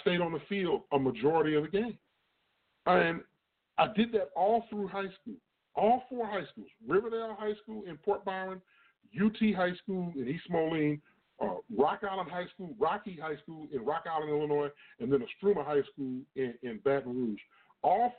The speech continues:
four of those high schools, we went to the playoffs. All four of those high schools, the teams did better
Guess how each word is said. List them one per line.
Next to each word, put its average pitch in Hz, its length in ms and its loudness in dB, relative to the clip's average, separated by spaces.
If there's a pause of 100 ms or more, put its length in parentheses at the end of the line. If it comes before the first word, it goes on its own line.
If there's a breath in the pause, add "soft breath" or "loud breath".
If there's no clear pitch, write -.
four 196 320 0
of 147 80 -2
those 147 240 0
high 160 240 -8
schools, 113 300 -8 (400)
we 147 140 2
went 151 240 2
to 135 60 -4
the 113 100 -4 (100)
playoffs. 110 220 0 (580)
All 226 320 4
four 214 160 2
of 185 60 -6
those 170 180 -6
high 160 220 -6
schools, 135 320 -6
the - 60 -20 (140)
teams 165 360 -8 (440 soft breath)
did 139 260 4 (140)
better 196 520 4